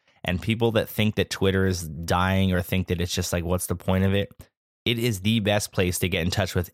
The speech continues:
anyone that you wanna get in touch with at any celebrity level, because it's the one place that you can just jump in on a conversation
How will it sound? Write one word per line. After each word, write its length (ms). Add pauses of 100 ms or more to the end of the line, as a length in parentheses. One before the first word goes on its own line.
anyone 380
that 80
you 140
wanna 200
get 120
in 60
touch 260
with 280 (260)
at 220
any 240
celebrity 480
level, 320
because 340
it's 140
the 80
one 260
place 400
that 180
you 140
can 160
just 240
jump 320
in 80
on 140
a 40
conversation 800